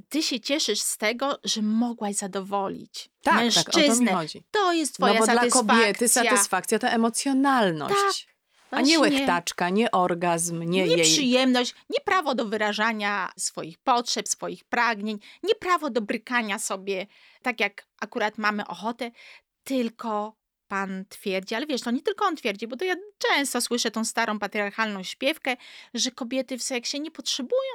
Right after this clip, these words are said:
Speaker 1: tak naprawdę orgazmów, nie potrzebują tak naprawdę tej satysfakcji cielesnej. Nam wystarcza,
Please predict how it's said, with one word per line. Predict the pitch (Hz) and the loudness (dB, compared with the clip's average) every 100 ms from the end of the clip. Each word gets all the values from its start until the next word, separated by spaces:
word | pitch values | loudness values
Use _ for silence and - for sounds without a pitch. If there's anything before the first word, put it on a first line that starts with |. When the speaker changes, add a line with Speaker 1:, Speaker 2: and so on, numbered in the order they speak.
| 403 | -10
Speaker 1:
tak | 247 | -10
naprawdę | 208 - 208 202 185 - - - - | -12 -6 -8 -6 -10 -10 -20 -20 -8
orgazmów, | 202 190 185 254 254 233 208 | -8 -4 -2 0 -2 -6 -8
nie | 247 | -10
potrzebują | 240 226 - 214 359 320 | -12 -10 -10 -8 -6 -6
tak | 262 226 | -8 -10
naprawdę | 208 - 226 208 185 - _ | -10 -4 -4 -4 -6 -8 _
tej | - 208 | -8 -4
satysfakcji | - 262 220 - - 226 220 - - 208 | -4 -6 -6 -6 -2 0 0 -2 -12 -12
cielesnej. | - 214 196 220 247 - 220 214 _ _ | -6 -2 0 0 0 -2 -4 -8 _ _
Nam | 208 220 247 226 | -6 -4 -2 -2
wystarcza, | 202 - - 208 208 - 190 185 | -2 -6 -4 -4 -4 -6 -4 -4